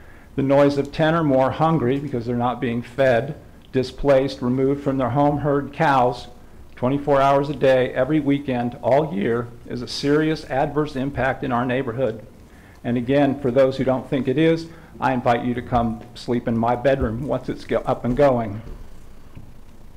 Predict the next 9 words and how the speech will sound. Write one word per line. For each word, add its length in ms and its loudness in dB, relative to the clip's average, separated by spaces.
If 160 -8
you 80 0
should 160 -8
see 220 0
fit 320 0
to 100 -2
approve 380 0
this 160 0
permit, 480 0